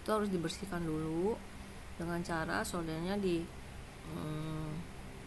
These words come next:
dipanaskan, lalu di-, didekatkan ke kabel yang bekas, lalu dibuang timah yang lama, lalu kita tambahkan timah yang baru.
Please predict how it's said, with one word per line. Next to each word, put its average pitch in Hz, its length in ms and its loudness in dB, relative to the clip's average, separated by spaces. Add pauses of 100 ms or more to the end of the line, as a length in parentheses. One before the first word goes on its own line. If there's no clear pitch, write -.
(720)
dipanaskan, 165 1400 2
lalu 180 240 4 (1040)
di-, 165 800 4 (1040)
didekatkan 185 640 4
ke 175 180 4 (440)
kabel 165 320 4
yang 160 100 0
bekas, 156 540 2
lalu 170 320 2
dibuang 180 340 4
timah 175 300 2
yang 156 160 0
lama, 151 340 0
lalu 180 300 4 (1300)
kita 170 180 0
tambahkan 170 480 2
timah 175 300 2
yang 156 160 0
baru. 156 320 2